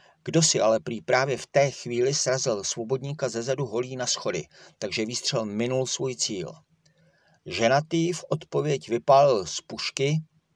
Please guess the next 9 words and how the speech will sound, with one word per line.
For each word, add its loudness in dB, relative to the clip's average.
a 0
studenta 0
s -8
revolverem -2
zastřelil. -8
Podle 2
německé -2
verze -2
byl -2